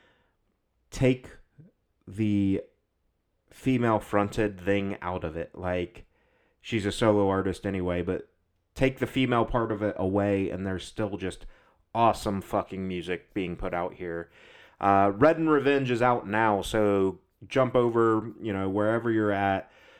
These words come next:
go check out that E P. Um, so much awesome, awesome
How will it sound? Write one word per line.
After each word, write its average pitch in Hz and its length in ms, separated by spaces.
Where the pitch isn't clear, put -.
go 135 160
check 131 260
out 113 160
that 104 200
E 98 140
P. 92 540
Um, 87 720
so - 400
much 123 300
awesome, 104 640
awesome 101 600